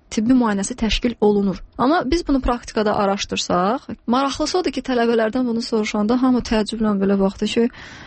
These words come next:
sən ciddi deyirsən, belə bir müddəa var. Yəni bu praktikada nəinki tətbiq olunmur. Hətta mən belə başa düşürəm ki, təhsil müəssisələrində çalışan insanların yəqin bir çoxunun və həmçinin tələbələrinin yerli dibli xəbəri yoxdur ki, belə bir müddəa var. Və Aqil qeyd elədi ki, yəni gənclərin,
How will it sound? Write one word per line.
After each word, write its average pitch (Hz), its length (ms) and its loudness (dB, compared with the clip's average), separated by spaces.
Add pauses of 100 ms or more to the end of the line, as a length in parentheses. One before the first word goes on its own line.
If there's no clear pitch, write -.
(120)
sən 247 240 2
ciddi 240 240 4
deyirsən, 208 380 0
belə 226 160 4
bir 220 100 2
müddəa 190 420 2
var. 208 200 2
Yəni 269 300 2
bu 339 240 4
praktikada 254 920 0
nəinki 254 320 2
tətbiq 208 400 -2
olunmur. 190 380 2
Hətta 226 340 0
mən 220 160 0
belə 240 160 2
başa 233 160 0
düşürəm 214 320 -2
ki, 233 80 -6
təhsil 233 400 2
müəssisələrində 208 640 2
çalışan 214 480 2
insanların 202 540 2
yəqin 196 280 0
bir 190 140 -6
çoxunun 214 300 2
və 208 100 4
həmçinin 226 320 2
tələbələrinin 202 640 4 (460)
yerli 233 260 4
dibli 214 240 0
xəbəri 214 320 2
yoxdur - 240 -4
ki, 202 80 -2
belə 208 220 4
bir 196 100 0
müddəa 190 320 2
var. 180 160 0
Və 262 140 2 (420)
Aqil 247 240 0
qeyd 226 380 0
elədi 202 320 -2
ki, 190 100 0 (140)
yəni 196 180 0
gənclərin, 208 560 2